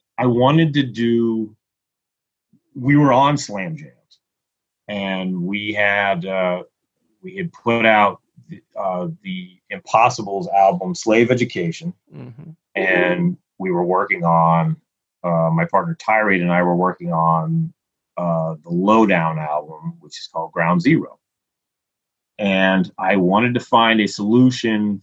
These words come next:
Speaker 1: for doing C D singles without having to spend, you know, buy a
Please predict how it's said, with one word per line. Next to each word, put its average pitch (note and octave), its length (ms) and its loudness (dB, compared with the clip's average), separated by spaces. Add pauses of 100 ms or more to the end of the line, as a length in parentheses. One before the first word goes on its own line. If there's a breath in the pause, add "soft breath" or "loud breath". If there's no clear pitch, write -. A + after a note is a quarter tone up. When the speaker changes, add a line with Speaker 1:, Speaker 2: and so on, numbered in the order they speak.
(160)
Speaker 1:
for G2+ 440 -2
doing G2 600 -2
C A#2 340 -2
D G#2+ 160 0
singles F2+ 680 -4 (580)
without G2+ 440 0
having G#2 560 0
to F2+ 480 -6 (540)
spend, G2 1000 -4 (440)
you G#2+ 100 -4
know, F2 200 0
buy F#2 540 2
a - 80 -12